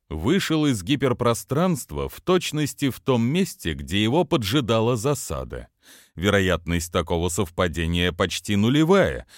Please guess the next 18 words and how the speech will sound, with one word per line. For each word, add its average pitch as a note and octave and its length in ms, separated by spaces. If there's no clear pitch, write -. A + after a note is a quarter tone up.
если F#2+ 380
только F#2 320
нападавшим F2+ 880
не F#2 140
помогли», A2 680
продолжил F2+ 640
Траун. F2 460
«Эту G2+ 260
помощь G#2 400
могли F#2 320
оказать F2+ 560
либо A2 340
с - 120
Лэнсенда, G2 840
либо E2+ 400
с - 40
самого E3+ 560
Сэмпре. C#2+ 640